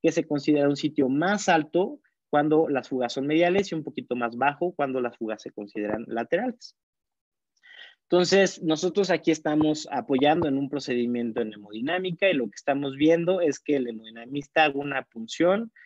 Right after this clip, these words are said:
que no esté cerca de la válvula aórtica, porque entonces, eh, podríamos tener complicaciones, y vemos cómo él empieza a empujar el septum interauricular y genera esta imagen que llamamos en tienda de campaña. Entonces, estamos seguros que está en un sitio adecuado y le decimos, "Ok, adelante, haz la punción".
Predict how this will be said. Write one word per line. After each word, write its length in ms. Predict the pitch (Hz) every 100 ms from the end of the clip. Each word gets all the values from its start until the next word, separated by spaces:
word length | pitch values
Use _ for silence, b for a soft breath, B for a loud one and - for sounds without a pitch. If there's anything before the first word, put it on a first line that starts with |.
| B _ -
que 100 | 135
no 200 | 151 160
esté 280 | 156 127
cerca 540 | 117 165 170 170 165 165
de 160 | 156
la 100 | 120
válvula 480 | 113 113 110 110 107 -
aórtica, 580 | 107 135 147 165 175 165
porque 220 | 113 107
entonces, 580 | 101 107 - 110 - _
eh, 160 | 107 104
podríamos 420 | 120 117 113 -
tener 180 | 120 -
complicaciones, 800 | 135 151 160 160 208 220 254 - b b
y 100 | 156
vemos 260 | 165 180 175
cómo 320 | 190 185 180
él 120 | 170
empieza 600 | 160 151 156 151 151 147
a 80 | 135
empujar 380 | 123 135 131 135
el 100 | 127
septum 400 | 131 131 135 127
interauricular 760 | 117 113 110 110 107 117 123
y 60 | 139
genera 320 | - 117 120
esta 180 | 120 -
imagen 380 | 110 113 - 139
que 120 | 117
llamamos 420 | 107 107 107 110 _
en 80 | 98
tienda 320 | - 104 107 - -
de 200 | 117 110
campaña. 520 | 143 151 233 247 226 _ B B B -
Entonces, 340 | 113 107 113
estamos 320 | - 127 131
seguros 340 | 127 120 127 -
que 120 | -
está 140 | -
en 80 | 127
un 40 |
sitio 240 | 120 127 135
adecuado 320 | 131 165 180
y 40 |
le 100 | 156
decimos, 460 | 117 113 151 180 185
"Ok, 160 | 120 113
adelante, 580 | 156 135 120 135 147 147
haz 160 | 120
la 140 | 117 107
punción". 400 | - 98 -